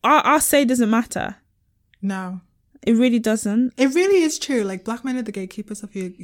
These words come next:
Speaker 2: who gets let in into the culture. And the only way a white person can get into the culture is if a black man co-signs them.
Speaker 1: If it's something that is consumable amongst all genders, then yeah. If it's a female thing, like, if you're a beauty influencer, like, we are in charge of that, really and truly.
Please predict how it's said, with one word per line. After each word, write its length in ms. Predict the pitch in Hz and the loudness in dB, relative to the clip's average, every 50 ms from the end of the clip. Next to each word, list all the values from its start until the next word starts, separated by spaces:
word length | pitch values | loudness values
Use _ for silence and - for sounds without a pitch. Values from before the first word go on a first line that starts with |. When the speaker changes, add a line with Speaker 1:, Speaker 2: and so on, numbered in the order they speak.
| 170 - | -14 -12
Speaker 2:
who 240 | 196 190 190 185 185 _ | -10 -10 -10 -10 -12 _
gets 240 | - 185 190 - - | -14 -12 -12 -10 -10
let 140 | 185 170 - | -10 -10 -8
in 120 | 175 170 | -8 -8
into 200 | 170 170 - - | -8 -8 -10 -12
the 60 | 185 - | -16 -18
culture. 320 | - 175 180 175 - 170 | -16 -16 -18 -14 -14 -14
And 240 | 165 165 175 180 190 | -12 -10 -6 -4 -4
the 80 | 208 | -2
only 100 | 226 262 | -2 0
way 160 | 269 262 262 262 | 0 0 0 0
a 80 | 240 | -2
white 240 | 208 202 202 202 - | -2 -4 -6 -8 -8
person 240 | - 214 214 - 214 | -10 -10 -6 -6 -6
can 140 | 208 208 196 | -4 -4 -6
get 160 | 196 180 185 | -6 -6 -6
into 180 | 185 190 185 | -8 -8 -8
the 80 | 185 180 | -10 -12
culture 300 | - - 185 180 - 180 | -12 -12 -12 -12 -12 -12
is 120 | 180 175 | -10 -10
if 100 | 185 175 | -10 -10
a 40 | 180 175 | -10 -10
black 280 | - 185 175 175 - | -10 -12 -14 -10 -10
man 260 | 190 180 180 185 190 | -10 -8 -8 -10 -12
co-signs 480 | - - - 170 170 - 175 175 175 175 | -12 -14 -12 -12 -10 -10 -8 -8 -8 -8
them. 260 | 185 185 185 208 202 - _ _ _ _ - - | -8 -8 -8 -8 -10 -12 _ _ _ _ -16 -2
Speaker 1:
If 180 | - - 302 - | 0 0 2 4
it's 140 | 370 359 - | 2 2 2
something 420 | - 349 339 302 - 320 294 262 | 0 -2 -2 -2 0 2 2 4
that 220 | 240 247 208 - - | 4 4 2 2 2
is 140 | 226 226 | 0 0
consumable 760 | - - 233 226 233 - - 240 240 233 220 208 208 190 180 175 | 0 2 2 2 2 2 2 2 4 4 2 2 0 0 0 2
amongst 500 | 180 190 185 185 185 175 196 - - - - | 0 0 0 0 -2 -2 -4 -4 -6 0 2
all 240 | 185 202 196 196 196 | 4 4 4 4 2
genders, 560 | 196 196 185 190 190 175 165 156 156 175 - | 2 0 0 0 0 -2 -2 -2 -4 -4 -6
then 180 | - 170 170 | -6 -6 -4
yeah. 240 | 175 175 170 165 - | -4 -4 -4 -4 -4
If 200 | - 190 - - | -4 -4 -2 -2
it's 160 | 330 302 - | 0 0 0
a 80 | 302 254 | 0 -2
female 460 | - - 247 240 233 214 190 175 175 | 2 4 4 6 6 4 4 0 -2
thing, 280 | 196 - - 170 165 160 | -4 -6 -8 -8 -6 -6
like, 400 | 160 156 160 165 190 _ _ - | -6 -6 -6 -6 -8 _ _ -12
if 160 | - 208 196 | -10 -8 -2
you're 120 | - 226 214 | 0 0 0
a 20 | |
beauty 480 | 196 196 190 202 190 - - 196 175 - | 0 -2 -4 -4 -4 -4 -6 -6 -6 -4
influencer, 680 | - 180 185 190 - 180 170 160 147 185 - - 170 160 | -4 -4 -4 -4 -6 -8 -8 -6 -8 -8 -8 -8 -8 -6
like, 220 | 156 147 - - - | -6 -6 -8 -8 -6
we 200 | - 202 208 202 | -4 0 2 2
are 140 | 196 180 175 170 | 2 2 0 -2
in 80 | 170 | -4
charge 260 | - 170 165 160 156 | -4 -2 -2 -2 -4
of 80 | - - | -6 -8
that, 220 | - 147 - - | -8 -6 -4 -4
really 200 | 165 165 160 156 151 | -4 -4 -4 -4 -6
and 100 | 151 175 | -8 -8
truly. 440 | - - - - - - 170 180 | -6 -6 -6 -6 -6 -8 -8 -8